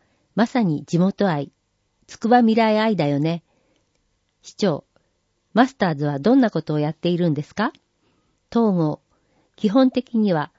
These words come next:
シーエスアールです。シーエスアールとは、企業組織が利益だけを求めるのではなく、社会を構成しているものの一つとして、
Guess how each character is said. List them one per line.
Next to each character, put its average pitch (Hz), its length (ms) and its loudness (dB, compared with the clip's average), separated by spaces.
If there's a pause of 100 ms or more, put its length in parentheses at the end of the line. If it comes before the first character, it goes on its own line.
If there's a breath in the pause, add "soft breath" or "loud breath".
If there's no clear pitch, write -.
(300)
シ 269 320 0
ー 262 80 6
エ 262 60 0
ス - 220 -4
ア 220 240 2
ー 196 100 2
ル 147 240 -4
で 160 140 2
す。 - 280 -18 (840)
シ 262 260 0
ー 277 140 4
エ 277 60 0
ス - 200 -2
ア 254 80 0
ー 214 80 0
ル 160 100 -4
と 156 160 -6
は、 151 180 -8 (400)
企 226 220 2
業 269 140 4
組 277 160 -2
織 - 240 -6
が 156 200 -2 (360)
利 208 160 0
益 277 220 0
だ 170 140 -2
け 208 160 2
を 175 100 6
求 160 260 0
め 196 140 2
る 185 100 -2
の 180 140 0
で 220 160 0
は 175 100 0
な 170 120 -2
く、 147 200 -10 (720 soft breath)
社 - 180 -6
会 226 280 2
を 156 60 -2
構 208 220 0
成 196 220 0
し - 100 -14
て 185 160 0
い 175 40 2
る 185 80 0
も 180 120 2
の 175 120 2
の 175 120 0
一 214 220 -4
つ - 100 -20
と 151 120 -4
し - 100 -12
て、 - 180 -10